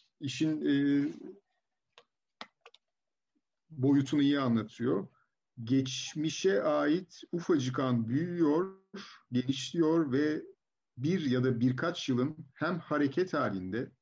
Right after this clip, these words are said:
hem de yekpare tonlar taşıyan ufkuna açılıyor. Böylelikle derin, adeta başını döndüren bir memnuniyetle tek başına bir görüntünün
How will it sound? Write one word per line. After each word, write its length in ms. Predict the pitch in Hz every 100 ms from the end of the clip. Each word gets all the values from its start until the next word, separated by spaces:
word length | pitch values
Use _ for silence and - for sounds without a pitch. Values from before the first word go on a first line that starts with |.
| _
hem 200 | 127 143
de 60 | 143
yekpare 720 | 135 113 123 127 147 143 190
tonlar 440 | 185 127 113 110 -
taşıyan 500 | 113 - 135 185 135
ufkuna 340 | - - 143
açılıyor. 520 | 127 - 92 85 71 - _ _ _ _ _ _ _ -
Böylelikle 840 | 127 165 156 127 117 - 139 123
derin, 460 | 113 117 135 175 - _
adeta 680 | 127 135 139 120 123 143 147
başını 400 | 120 107 156 165
döndüren 460 | 131 113 110 135 135
bir 120 | 110
memnuniyetle 1080 | 107 107 113 113 113 120 131 131 101 127 - _ _ _
tek 280 | 165 175 -
başına 440 | 120 123 131 160
bir 120 | 127
görüntünün 760 | 117 117 113 113 107 117 160